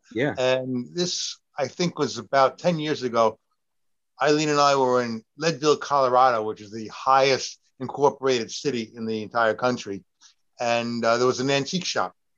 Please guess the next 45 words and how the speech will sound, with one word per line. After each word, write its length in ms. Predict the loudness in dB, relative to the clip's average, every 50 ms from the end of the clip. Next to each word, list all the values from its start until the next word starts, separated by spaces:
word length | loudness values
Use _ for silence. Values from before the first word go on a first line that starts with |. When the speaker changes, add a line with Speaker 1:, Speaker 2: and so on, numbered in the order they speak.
| _ _ _ _ _ _ _ -10 -6
Speaker 2:
And 120 | -2 -2
in 80 | 0 -2
this 200 | -2 -4 -2 -2
antique 340 | -4 -4 -4 -8 -10 -8
shop, 360 | -4 0 4 4 4 4 0 _ -8 -6
they 100 | -4 -2
were, 380 | -2 -2 0 0 0 0 2
uh, 180 | 4 4 2 2 -2 _ _ _ _ -10
selling 500 | 0 2 4 4 4 2 0 -2 -6 -8 _ _ _ -6
baseball 340 | -6 -6 -4 -4 -6 -6 -6
cards, 540 | -4 0 0 2 2 0 -2 -6 -14 -16 _ _ _ _ _ -6
and 220 | -4 -2 -2 0
they 100 | 2 2
were 220 | 2 4 2 2 2
very, 320 | 2 2 4 4 2 2
very 300 | 0 0 0 0 0 -2
reasonably 580 | -2 -2 -4 -4 -4 -4 -6 -6 -6 -6 -6 -8
priced. 500 | -4 0 2 2 2 0 -6 -16 -12 -6
So, 380 | -4 -4 -2 -4 -4 -2 -2
uh, 120 | -2 -2 -2 _ _ _ _ _ _ -10
<coughs> 80 | -10 -10 -10 -12 -16 _ _ -2
I 100 | 0 2
hope 220 | 4 4 2 0 0
to 80 | -4
God 260 | -2 2 2 2 2 0
these 200 | -4 -6 -2 0
are, 360 | 0 0 0 0 -2 -4 -4
uh, 140 | -6 -6 -8 _ _ -10
legitimate, 560 | -6 0 4 4 4 4 4 2 0 -2 -4 _ _ _ _ -14
but 100 | -8 -4
they 80 | -4 -4
could 220 | -4 -6 -8 -6
be 80 | -8 -10
fakes 320 | -10 -8 -12 -12 -12 -12
for 180 | -14 -10 -6 -4
all 80 | -4
I 100 | -4 -2
know. 280 | 2 4 4 4 2 0 _ _ _ _ _ _ _ -18
The 60 | -10 -2
first 340 | 2 2 2 2 2 0
one 320 | 0 2 2 2 0 -4 _ _ _ _ _ _ _ _ _ _ _ _ _ _ -8
is 320 | -6 -6 -4 -6 -8 -8
of 200 | -4 -4 -4 0
my 180 | 2 0 2 2
idol. 440 | 2 0 0 0 -2 -4 -6 -6